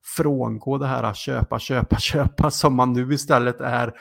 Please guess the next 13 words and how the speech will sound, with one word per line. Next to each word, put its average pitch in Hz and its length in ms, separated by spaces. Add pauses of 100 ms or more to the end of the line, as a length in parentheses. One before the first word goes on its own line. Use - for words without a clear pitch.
(120)
bara 127 540
ett 143 120
lag 117 280
som 120 200
gör 113 240
med 113 160
nya 113 280
ägare, 110 420
eh, 117 640 (140)
och 127 140
så - 160
vidare. 117 400
Men 135 260